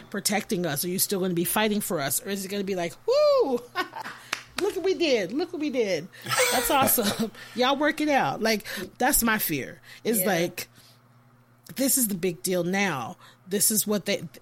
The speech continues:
Speaker 1: the, and they, I think you're right. They gen-, a lot of people, not everybody,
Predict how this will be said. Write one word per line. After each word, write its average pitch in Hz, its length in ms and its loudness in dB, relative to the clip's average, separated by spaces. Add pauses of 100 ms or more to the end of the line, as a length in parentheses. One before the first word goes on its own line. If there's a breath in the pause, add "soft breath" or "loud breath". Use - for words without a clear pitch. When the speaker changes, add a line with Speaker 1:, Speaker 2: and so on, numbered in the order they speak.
(140)
Speaker 1:
the, 196 100 -2
and 220 200 2
they, 208 180 0 (160)
I 214 80 -2
think 240 280 -2
you're 202 100 -4
right. 208 240 -2
They 175 140 -2
gen-, 185 420 -2
a 180 80 -6
lot 190 180 -2
of 220 100 -4
people, 180 400 -4
not 175 220 0
everybody, 175 600 0